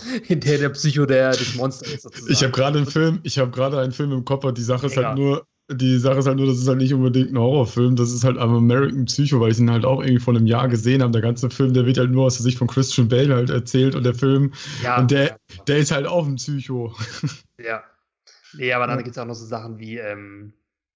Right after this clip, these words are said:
Speaker 1: Hannibal Lecter und
Speaker 2: Ja.
Speaker 1: ja, letztendlich ist ja für mich Sieben zum Beispiel auch, äh, fällt auch in die Schublade Psycho-Horror letztendlich,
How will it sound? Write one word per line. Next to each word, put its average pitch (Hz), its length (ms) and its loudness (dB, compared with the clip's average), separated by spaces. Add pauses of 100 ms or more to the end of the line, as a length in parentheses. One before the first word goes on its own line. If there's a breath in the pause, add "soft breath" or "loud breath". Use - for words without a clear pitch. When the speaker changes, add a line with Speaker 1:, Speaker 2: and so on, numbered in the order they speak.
(140)
Speaker 1:
Hannibal 117 320 -6
Lecter 113 720 -8
und 98 340 -18 (460 loud breath)
Speaker 2:
Ja. 131 180 -10
Speaker 1:
ja, 127 320 -2
letztendlich 139 440 0
ist 135 140 -2
ja 131 160 2
für - 260 -8
mich 120 200 -4
Sieben 135 400 0
zum 139 100 -4
Beispiel 123 220 -2
auch, 135 220 2
äh, 127 720 0
fällt 127 260 -10
auch 127 140 -4
in 123 320 -4 (220)
die 139 60 -6
Schublade 127 520 0
Psycho-Horror 131 1080 2
letztendlich, 127 680 -4